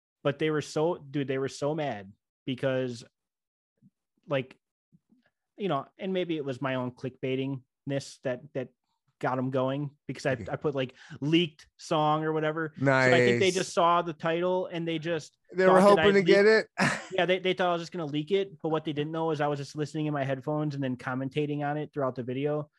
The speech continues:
Speaker 1: Um, not playing any of it to people, like, just letting them know basically that I got it, that it's real, and I'm
Speaker 2: I
Speaker 1: talking
Speaker 2: love
Speaker 1: about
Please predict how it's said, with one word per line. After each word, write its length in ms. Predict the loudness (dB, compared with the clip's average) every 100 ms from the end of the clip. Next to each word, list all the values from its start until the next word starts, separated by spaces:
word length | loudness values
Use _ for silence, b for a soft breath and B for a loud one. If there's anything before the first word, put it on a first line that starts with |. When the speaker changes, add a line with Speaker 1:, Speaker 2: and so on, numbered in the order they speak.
| _ _ _ _ -8
Speaker 1:
Um, 360 | -4 -4 -2
not 220 | -2 -4
playing 380 | -4 -4 -4 -6
any 200 | -6 -4
of 140 | -2 0
it 140 | -2 _
to 100 | -8
people, 540 | -4 -4 -2 -2 -4
like, 220 | -6 -8 -6
just 240 | -8 -2
letting 260 | 0 2 0
them 140 | -2
know 160 | -2 -2
basically 500 | -4 -6 -8 -6 -6
that 140 | -4
I 100 | -6
got 280 | -6 -6 -2
it, 180 | -2 -2
that 100 | -6
it's 140 | -6 -6
real, 480 | -2 0 0 0
and 120 | -4 -6
I'm 80 | -4
Speaker 2:
I 60 |
Speaker 1:
talking 120 | -2 0
Speaker 2:
love 100 | 0
Speaker 1:
about 120 | 0